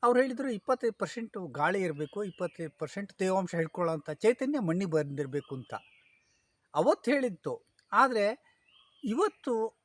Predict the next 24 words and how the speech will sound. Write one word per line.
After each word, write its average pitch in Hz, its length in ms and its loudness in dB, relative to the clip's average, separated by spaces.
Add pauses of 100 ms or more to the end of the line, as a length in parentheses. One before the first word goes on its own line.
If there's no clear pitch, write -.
ನಾನೇ 208 300 4
ಹೇಳ್ತಾ 233 280 4
ಇದ್ದೀನಿ, 175 500 -4
ಅವ್ರು 160 180 2
ಹೇಳಿರ್ತಕ್ಕಂಥದ್ದು 196 920 -4
ಸತ್ಯ - 440 0
ಇದೆ 151 200 2
ಅಂತ. 127 200 -10 (640)
ಹೇಗೆ 262 340 2
ಅಂತಂದ್ರೆ 175 500 -4 (400)
ನನ್ನ 269 260 2 (300)
ತೋಟಕ್ಕೆ 196 640 0 (600)
ಆ 196 120 4
ಮಣ್ಣಿನ 285 520 4 (260)
ನಾನು 180 420 -4 (540)
ಈಗ 175 160 -4
ಉಪಯೋಗಿಸ್ತಾ 185 500 -2
ನಾಲ್ಕನೇ, 180 720 -4 (120)
ಐದನೇ 170 280 0
ವರ್ಷ, 156 260 -4 (580)
ಆ, 180 380 -2
ಮ್, 165 320 -12 (800)
ಗಿ-, 165 320 -8
ಗಿಡದ 269 240 0